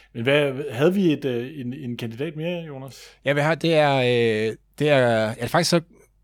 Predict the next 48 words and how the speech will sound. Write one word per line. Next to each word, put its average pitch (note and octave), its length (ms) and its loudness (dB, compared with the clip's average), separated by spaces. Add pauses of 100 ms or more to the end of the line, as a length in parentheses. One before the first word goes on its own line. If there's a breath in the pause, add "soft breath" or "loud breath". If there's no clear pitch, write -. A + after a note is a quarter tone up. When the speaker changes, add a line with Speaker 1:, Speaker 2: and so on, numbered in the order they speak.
(100)
Speaker 2:
kom E3 180 0
der, C#3 100 4
at C3+ 80 0
Concito C#3+ 420 0
var A#2+ 60 -2
ude B2+ 240 4
og G#2+ 300 -2
s-, - 200 -8 (220)
og F#2+ 320 -8
med G2+ 100 -6
en F#2 100 -4
analyse, A#2+ 320 2
som B2 120 -4
viste, B2+ 200 -2
at A#2 40 -6
man A2+ 100 -4
kunne - 80 -12
spare, A2 380 -2 (160)
øh, F#2+ 260 -10 (180)
en G2+ 60 -14
masse, A2 340 -4 (600)
øh, - 300 -14
på G2+ 80 -10
klimaet, F#3 400 2
hvis B2+ 200 -6
man, A2+ 160 -2
øh, G#2 200 -6
byggede C#3 260 0
nogle G#2+ 120 -4
mindre A#2 200 -4
huse. G#2 320 -12 (800 loud breath)
Og, B2 260 -2 (140)
og C3+ 120 -4
der, - 200 -2 (260)
i - 40 -14
den E3 120 -2
artikel, D#3+ 280 0
som A#2+ 140 -4
D D3+ 60 -10
R, B2+ 360 -4 (120)
øh, - 140 -10
havde B2 160 -2
om, A#2+ 120 -4
der C#3 100 0
sk-, - 260 -12
skrev C#3+ 260 -10
de, B2 160 -4
at, A2+ 180 -6